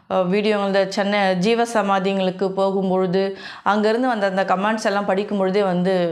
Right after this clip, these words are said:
நமக்கு இன்னும் அந்த மாதிரி நிறைய வீடியோக்கள் கொடுக்கணும் அப்படின்ற ஆசை வருது.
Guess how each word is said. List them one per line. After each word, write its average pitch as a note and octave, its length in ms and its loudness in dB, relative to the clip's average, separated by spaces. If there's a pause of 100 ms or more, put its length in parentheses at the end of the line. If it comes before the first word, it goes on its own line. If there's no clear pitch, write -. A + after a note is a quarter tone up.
(240)
நமக்கு F#3 340 -2
இன்னும் G#3 180 0
அந்த F#3+ 160 -2
மாதிரி G3 180 0
நிறைய F#3+ 320 0
வீடியோக்கள் G3+ 500 0
கொடுக்கணும் A3 380 0
அப்படின்ற F3+ 320 0 (100)
ஆசை F3+ 220 -2
வருது. E3+ 300 -4